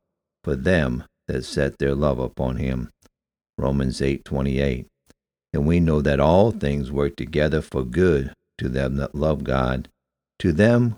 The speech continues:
who are called according to his purpose. God will answer the prayer of them that set their love upon him. John sixteen twenty-six and twenty-seven.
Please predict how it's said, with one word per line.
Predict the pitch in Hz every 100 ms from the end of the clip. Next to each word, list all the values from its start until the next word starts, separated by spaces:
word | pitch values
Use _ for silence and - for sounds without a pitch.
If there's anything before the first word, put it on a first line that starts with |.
| _
who | 92
are | 78 67
called | - 82 82 87 90 85 _ _ _ _ _ _ _ _ _ _ _ _ _ -
according | - - - 67 71
to | 69 73
his | 73
purpose. | - 67 - - 65 - - _ _ _ _ _ _ _
God | - 135 147
will | 123 113
answer | 107 123 -
the | 80
prayer | 69 - 110 92
of | 76 69
them | 82 90 90
that | 71 -
set | - 92 90
their | - 73
love | 69 90 120
upon | 69 - 69 67
him. | 73 67 64 - _ _ _ _ _ _ _ _
John | - 65 69 71
sixteen | - 69 - - 69 71 73
twenty-six | - - 69 69 - 73 85 - - _ _ _ _ 226 - _ _ _ _ -
and | 64 62
twenty-seven. | 65 67 65 - 69 73 82